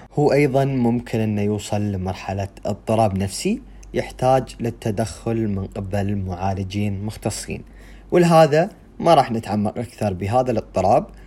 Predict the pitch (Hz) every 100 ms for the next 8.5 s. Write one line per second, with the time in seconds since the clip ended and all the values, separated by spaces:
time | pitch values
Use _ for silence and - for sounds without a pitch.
0 | - - 143 156 156 156 139 147 113 110
1 | - 117 113 107 104 101 98 101 104 98
2 | 95 - 110 101 92 87 82 82 82 -
3 | - - - - 107 - 98 95 98 92
4 | 85 92 98 - 98 90 92 101 - 90
5 | 120 110 - 139 - 123 143 147 139 135
6 | 139 131 127 - 131 151 170 - - -
7 | - - - 180 175 170 151 143 131 117
8 | 117 117 107 101